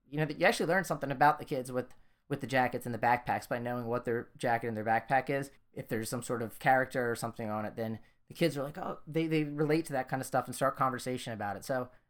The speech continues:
helping them understand whose stuff is whose is actually kinda cool for friendships. So in that regard,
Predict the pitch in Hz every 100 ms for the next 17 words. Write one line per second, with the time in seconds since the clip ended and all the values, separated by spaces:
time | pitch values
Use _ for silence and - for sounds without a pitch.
0 | _ _ - 240 240 202 175 165 170 127
1 | - - 165 175 - 160 165 151 - 160
2 | 185 190 - _ _ 156 240 214 185 160
3 | - 170 156 - 135 147 143 - - -
4 | - - _ - 190 170 - 175 196 208
5 | 175 180